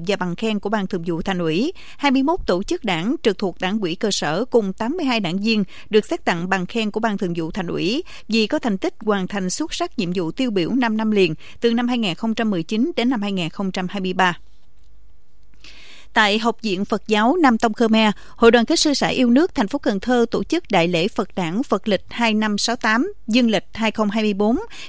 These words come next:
và khai giảng lớp dạy chữ Khmer hai nghìn không trăm hai mươi bốn vào sáng nay. Tham dự có đại diện lãnh đạo các sở ban ngành thành phố, các vị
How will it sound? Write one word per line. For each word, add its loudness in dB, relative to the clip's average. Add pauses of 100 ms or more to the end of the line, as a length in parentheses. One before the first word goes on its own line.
và 2
khai 0
giảng 2
lớp 2
dạy 0
chữ 2
Khmer 2
hai 0
nghìn 0
không -2
trăm -2
hai 0
mươi -2
bốn 0 (100)
vào 2
sáng 0
nay. 2 (400)
Tham 4
dự 6
có 2
đại 4
diện 0
lãnh 0
đạo 0
các -2
sở 0
ban 0
ngành -4
thành -4
phố, 0
các -2
vị 2